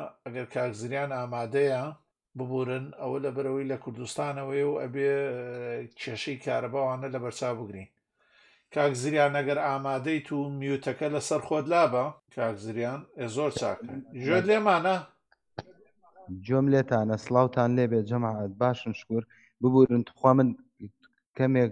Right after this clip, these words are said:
Speaker 2: بارودۆخی من زۆر خراپە.
Speaker 1: نا، نا،
Speaker 2: لەسەر
Speaker 1: ئاسای-،
Speaker 2: شوێنەکەم.
Speaker 1: ئاساییە کاکە، ئێمە
Speaker 2: شاخی
Speaker 1: بێ-،
Speaker 2: مۆبایل و ئانەی لێ نییە.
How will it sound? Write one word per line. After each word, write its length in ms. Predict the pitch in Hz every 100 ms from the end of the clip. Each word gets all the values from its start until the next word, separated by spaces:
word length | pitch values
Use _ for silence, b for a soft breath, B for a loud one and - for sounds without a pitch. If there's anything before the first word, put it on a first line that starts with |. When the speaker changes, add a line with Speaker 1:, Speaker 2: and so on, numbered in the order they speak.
| -
Speaker 2:
بارودۆخی 640 | 107 110 110 107 123 113 120
من 160 | 123 113
زۆر 220 | 117 110
خراپە. 180 | 131 147
Speaker 1:
نا، 160 | 190 202
نا، 160 | 226
Speaker 2:
لەسەر 200 | 214 -
Speaker 1:
ئاسای-، 440 | 156 160 - 175 120
Speaker 2:
شوێنەکەم. 200 | 110 160
Speaker 1:
ئاساییە 480 | 160 117 165 196 165
کاکە، 320 | 180 165 147
ئێمە 280 | 147 170 175
Speaker 2:
شاخی 80 | 120
Speaker 1:
بێ-، 140 | 117
Speaker 2:
مۆبایل 460 | 117 113 113 110 110
و 100 | 110
ئانەی 340 | 110 113 123
لێ 160 | 117 117
نییە. 200 | 107